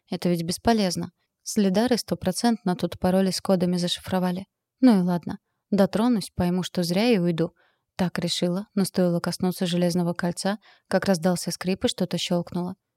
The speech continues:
Пораженно смотрела на железную морду льва, пытаясь понять, что сделала такого, раз есть доступ к замку дома Следаров.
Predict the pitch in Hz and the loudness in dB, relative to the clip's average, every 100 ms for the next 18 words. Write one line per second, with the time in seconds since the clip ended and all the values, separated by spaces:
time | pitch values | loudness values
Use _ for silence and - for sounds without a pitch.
0 | _ _ 180 175 175 175 196 - 180 180 | _ _ 0 2 2 0 -2 -2 -2 0
1 | 180 175 180 170 180 170 175 175 180 180 | 2 2 0 2 0 2 2 2 0 0
2 | 180 175 208 - - _ - - 180 - | 0 2 -2 -4 -20 _ -4 0 0 0
3 | 180 180 214 - 185 160 175 220 185 170 | 0 0 -2 -4 -4 -2 0 0 0 -2
4 | 170 180 202 175 175 - _ _ _ - | -4 -4 -4 -4 -6 -12 _ _ _ -2
5 | 175 165 180 170 170 - 175 170 - 226 | 0 0 -2 -2 -4 -6 -2 -2 -2 -8
6 | - 185 160 170 170 - 220 208 175 170 | -6 -6 -2 -2 -2 -4 -4 -2 -2 0
7 | 180 - 220 220 254 185 - | -2 -2 -2 2 0 0 -8